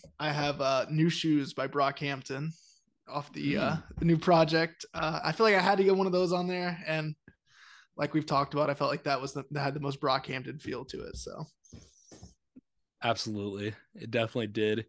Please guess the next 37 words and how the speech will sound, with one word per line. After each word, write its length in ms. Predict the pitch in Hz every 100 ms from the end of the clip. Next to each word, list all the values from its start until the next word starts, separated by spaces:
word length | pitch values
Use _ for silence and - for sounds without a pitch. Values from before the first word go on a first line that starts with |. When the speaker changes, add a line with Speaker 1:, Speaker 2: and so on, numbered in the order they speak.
| _ 131
Speaker 2:
Uh, 220 | 120 120
we'll 80 | 127
give 160 | 127
a 40 | 113
little 180 | 101
plug 280 | - 123 107
here, 180 | 107 104
but 160 | 104 101
if 120 | 110
you 80 | 117
haven't 240 | 104 95
seen 180 | - 107
our 280 | 98 98 - _ _ -
little 160 | 120
reviews 640 | 110 101 104 110 110 104 104
of 240 | 101 101 -
The 120 | 127
Family 400 | 110 117 110 107
and 100 | 98
T 200 | - 117
M, 280 | 101 95 110 _ _
go 120 | - 98
check 220 | 104 95
that 180 | 90 92
out. 160 | 92
That 80 | 95
was 100 | 95
two 180 | - 92
weeks 220 | 90 -
ago. 220 | 92 92 - _ _ - _ _ _ _ - _ -
Uh, 360 | 143 143 139 131
next 340 | 143 160 -
one 180 | 147 139
for 120 | 139
me, 340 | 127 135 156 -
I 160 | 127
have 160 | 127